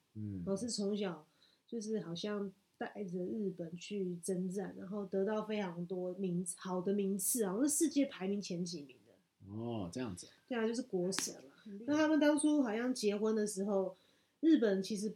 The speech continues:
Speaker 2: 没有那么看好啦，就觉得说好像女生跟男生的名气差距太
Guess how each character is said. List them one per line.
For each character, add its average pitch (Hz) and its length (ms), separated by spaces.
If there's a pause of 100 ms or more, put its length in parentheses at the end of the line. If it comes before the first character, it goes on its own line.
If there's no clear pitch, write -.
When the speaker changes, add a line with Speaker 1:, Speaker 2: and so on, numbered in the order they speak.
Speaker 2:
没 240 120
有 226 60
那 214 60
么 214 100
看 185 340
好 - 220
啦， - 300
就 269 100
觉 214 180
得 214 100
说 220 120
好 170 140
像 208 360
女 180 160
生 208 240
跟 220 220
男 180 160
生 190 160
的 190 80
名 170 220
气 180 260
差 175 240
距 175 180
太 170 240